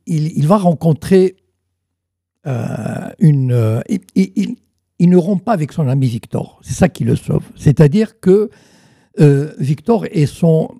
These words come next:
euh, c'est un ami d'enfance avec qui il a partagé énormément de choses. Et bien qu'ils soient vraiment différents, qu'ils aient des trajectoires différentes et opposées, il continue à le voir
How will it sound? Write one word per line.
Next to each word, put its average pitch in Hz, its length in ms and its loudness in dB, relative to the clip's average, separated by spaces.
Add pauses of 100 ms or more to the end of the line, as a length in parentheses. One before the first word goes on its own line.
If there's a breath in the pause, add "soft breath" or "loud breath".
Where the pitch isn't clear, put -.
(180)
euh, - 60 -2 (280)
c'est - 340 -2
un 143 100 2
ami 147 220 2
d'enfance 165 420 0
avec 127 240 -4
qui - 100 -6
il 139 60 0
a 127 40 2
partagé 131 420 -6
énormément 120 460 -2
de 110 120 -4
choses. 208 340 -6 (760 soft breath)
Et 165 80 2
bien 190 200 4
qu'ils 185 240 -4
soient 165 200 0
vraiment 147 340 -2
différents, 131 540 0
qu'ils 139 220 -6
aient 131 80 -2
des - 140 -8
trajectoires 135 840 -2 (180)
différentes 143 560 -2
et - 40 2
opposées, 180 640 -2 (540 soft breath)
il 165 120 4
continue 170 460 2
à 160 60 4
le 147 120 2
voir 208 260 0